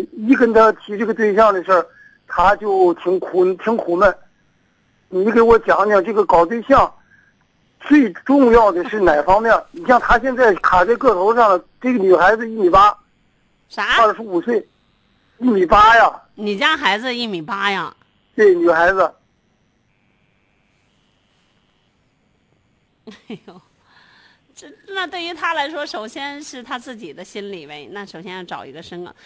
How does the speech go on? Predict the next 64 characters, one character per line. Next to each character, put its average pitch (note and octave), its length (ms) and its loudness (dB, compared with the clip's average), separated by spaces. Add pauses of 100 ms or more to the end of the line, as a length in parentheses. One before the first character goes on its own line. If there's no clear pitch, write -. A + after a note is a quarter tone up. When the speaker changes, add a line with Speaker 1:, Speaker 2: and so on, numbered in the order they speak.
(140)
Speaker 2:
像 F#4+ 240 -8
他 F#4+ 120 -6
做 F4+ 160 -8
服 D4 140 -18
装 D#4+ 180 -8
设 E4 120 -14
计， C#4 80 -14
他 D#4 80 -16
肯 D4 120 -16
定 B3 140 -18
在 B3+ 220 -12
跟， C4+ 320 -14
跟 C#4 160 -12
很 G#3 160 -12
多 F#3+ 120 -10
的 A3 60 -10
模 F#3 240 -12
特 C#4+ 160 -10
儿 C4 100 -6
有， E3 200 -14
应 F#3 120 -12
该 F#3+ 120 -10
有 E3 140 -14
接 F3 220 -14
触。 F3+ 300 -16 (360)
Speaker 1:
对 D4+ 140 2
呀， A#3+ 180 6
他 B3 220 0
们 C#4+ 140 2
好 A3 160 2
多 C4+ 180 2
模 C4+ 200 0
特， B3 200 2
他 - 260 0
也 B3 160 -2
是 A#3 100 -8
一 A3+ 40 -6
个 A#3 100 0
挺 A3+ 120 2
好 F#3+ 220 2
的 G#3 60 -4
模 G3+ 180 4
特， G3+ 160 2
本 F#3+ 180 2
来 A#3+ 160 4
可 B3+ 200 0
以 A#3 160 -6
去 B3+ 160 -4
法 E3 200 2
国， F#3+ 240 2
后 B3 140 2
来 A#3 140 4
因 A#3+ 180 -4
为 B3+ 100 0
我 E3+ 320 4
们 A#3+ 140 -2
觉 A#3 160 2
得 B3 100 -2
那 B3 160 4
是 A3 60 -12
个 G#3+ 100 -8
青 A3+ 180 -4
春 A3+ 200 2
饭， A3 160 4